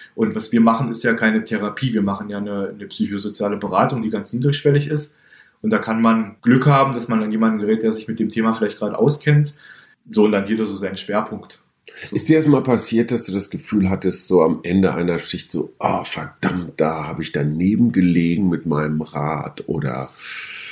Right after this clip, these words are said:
Speaker 2: „das hätte ich besser machen können“?
Speaker 1: Das hat man manchmal direkt nach den Telefonaten und manchmal
Speaker 2: Mhm.
Speaker 1: hat man ja auch so eine Dynamik in den Telefonaten, dass dann der Gegenüber einfach auflegt.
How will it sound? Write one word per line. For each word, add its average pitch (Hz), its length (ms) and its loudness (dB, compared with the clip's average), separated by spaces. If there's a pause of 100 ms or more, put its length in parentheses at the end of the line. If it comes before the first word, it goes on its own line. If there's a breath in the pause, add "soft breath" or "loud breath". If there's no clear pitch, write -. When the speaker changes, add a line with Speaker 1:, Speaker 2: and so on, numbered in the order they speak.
(500 loud breath)
Speaker 2:
„das - 180 2
hätte 71 180 2
ich - 160 -4
besser - 360 0
machen 95 440 0
können“? 98 460 -4 (1120)
Speaker 1:
Das - 160 0
hat 104 160 0
man 104 240 0 (400)
manchmal 110 640 0
direkt 110 280 0
nach 113 120 2
den 101 180 -6
Telefonaten 107 640 0
und 101 60 -2
manchmal 110 360 -2 (100)
Speaker 2:
Mhm. 92 420 4
Speaker 1:
hat 113 160 -2
man 117 120 2
ja 110 60 2
auch 104 60 -4
so 117 120 -2
eine 104 120 0
Dynamik 101 500 0
in 117 100 -4
den 110 140 0
Telefonaten, 110 880 -2 (840)
dass 110 180 0
dann 110 100 2
der 107 100 4
Gegenüber 110 340 0
einfach 120 200 -6
auflegt. - 580 -12